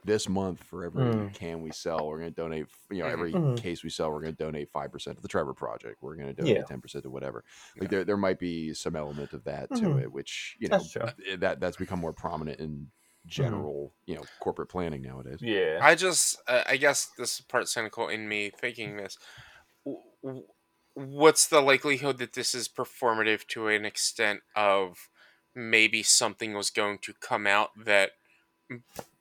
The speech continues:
Speaker 3: Bud Light was an-, or the Anheuser-Busch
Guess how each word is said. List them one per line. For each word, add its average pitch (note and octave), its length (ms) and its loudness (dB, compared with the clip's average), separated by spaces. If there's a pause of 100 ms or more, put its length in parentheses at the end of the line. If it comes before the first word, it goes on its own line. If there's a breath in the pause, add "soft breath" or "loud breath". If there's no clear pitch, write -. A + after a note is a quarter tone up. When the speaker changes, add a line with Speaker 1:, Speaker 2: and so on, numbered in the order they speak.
(400)
Speaker 3:
Bud B2 260 6
Light A2+ 240 8
was G#2+ 300 -2 (300)
an-, G#2+ 260 6
or A2+ 180 8
the G#2+ 240 -4 (280)
Anheuser-Busch A2 880 4